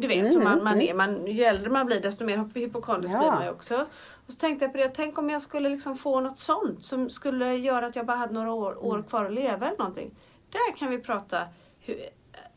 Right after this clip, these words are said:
Speaker 1: sorg.
Speaker 2: Mm.
Speaker 1: Där kan vi prata saker som verkligen är
Speaker 2: Ångest.
Speaker 1: ångest och
Speaker 2: Mm.
Speaker 1: jobbigt och där man har tillåtelse att liksom gå ner i svart. Det jag har nu, jag har två barn som inte fungerar som andra barn. Men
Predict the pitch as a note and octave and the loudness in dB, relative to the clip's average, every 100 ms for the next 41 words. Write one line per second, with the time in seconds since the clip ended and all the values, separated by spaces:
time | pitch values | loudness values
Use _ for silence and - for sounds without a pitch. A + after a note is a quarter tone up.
0 | - - F3 - - F#3+ F4 D#3 F4+ E4+ | -14 -6 -6 -6 -6 0 0 0 -4 0
1 | D4 A#3 A3 F#3+ F#3 A#3 G3 - F#3+ G3+ | 0 0 0 0 0 -4 -4 -6 -6 -4
2 | G3 F#3 - F#3 F3 E3+ - G3 A#3 F#3+ | -4 -4 -6 -6 -6 -6 4 4 6 2
3 | C#3+ - - - - - - - - _ | 0 -2 -10 -18 -20 -20 -20 -20 -20 _
4 | _ - - D4 C#4 C4 C4 C4+ C4+ C#4+ | _ -8 4 6 6 4 2 0 2 2
5 | A3 A3 A#3 A#3 A3 - A#3+ A3+ B3+ C4+ | 2 0 0 0 0 -2 -2 -2 -2 0
6 | G#3 F#3+ G#3 G#3+ C#4 C#4 C4 B3+ A3+ A#3 | 0 -2 -4 -2 -2 -4 -4 -4 -2 -2
7 | G3 G3 - C#3+ - - _ - A#3 G#3 | -4 -4 -6 -8 -12 -20 _ -8 0 0
8 | F#3 F#3 F3 C#4 C#4+ - - F3 G3 C4+ | 0 -4 -2 -2 -2 -8 -10 -10 -2 0
9 | A3+ B3+ C#4 C4 B3 A#3 - G#3+ G#3 G3 | 2 2 2 0 -6 -8 -6 -4 -2 -4
10 | G#3+ A#3+ A#3 G3+ B3+ B3+ C#3 C#3 - - | -4 -4 -2 -2 0 -2 -2 -8 -20 -12
11 | G#3 G3+ | -4 -4